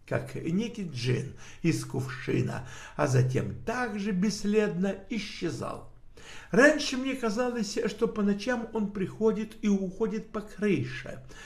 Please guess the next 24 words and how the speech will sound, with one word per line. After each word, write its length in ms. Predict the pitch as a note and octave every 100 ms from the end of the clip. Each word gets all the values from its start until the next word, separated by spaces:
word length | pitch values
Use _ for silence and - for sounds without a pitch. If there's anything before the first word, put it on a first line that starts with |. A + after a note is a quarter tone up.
| - - - -
Тощий 760 | D#4 D#4 - - C4+ B3 A3 -
вообще-то 600 | A3 - - - - -
очень 400 | C#3 C#3 E3 E3
любил 400 | G3 G#3 B3 C#3
ходить 420 | - G#2+ G#2 G2+
по 140 | - A2+
крышам. 580 | - G2+ G2 - - - - -
Недавно, 880 | C3+ B2+ B2+ F3 B3+ B3 F#3+ D3
однако, 680 | B2+ A2 G2+ - - - - - -
меня 360 | A#3 D4 C4 -
осенило, 880 | G#3 G3 F#3 C#3+ B2+ B2+ B2+ - - - - -
что 260 | - A3+ G#3
он 180 | G3 -
знает 680 | D#3 B2+ C#3+ A3 A#3+ A#3 - -
о 80 | G3+
тайном 500 | - A3+ A3 G#3+ G3+
ходе 460 | - - A3+ C3
к 120 | B2+ B2+
нам 300 | - - -
через 460 | E3 C3+ C3 C3 - -
соседний 580 | - D#3+ - B2+ B2+ A#2
дом, 300 | A#2+ G2 - - - - - -
но 340 | F#3 G3 - F3
высказывать 1120 | F3+ F3 - F#3+ F#3+ D3+ B2+ - - -